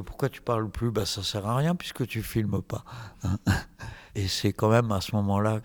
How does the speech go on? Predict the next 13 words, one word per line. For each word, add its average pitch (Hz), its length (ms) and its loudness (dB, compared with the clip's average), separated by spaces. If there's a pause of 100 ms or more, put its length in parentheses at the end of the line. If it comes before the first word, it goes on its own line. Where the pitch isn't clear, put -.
(140)
Cédric 107 640 0
qui - 140 -12
donne 95 200 4
le 98 180 2
titre - 460 -4
au 90 40 0
film, 131 440 2
c'est, 95 400 -2 (240)
il 123 120 2
a 120 100 4
amorcé 110 560 2
cette - 280 -6
phrase. 127 580 -4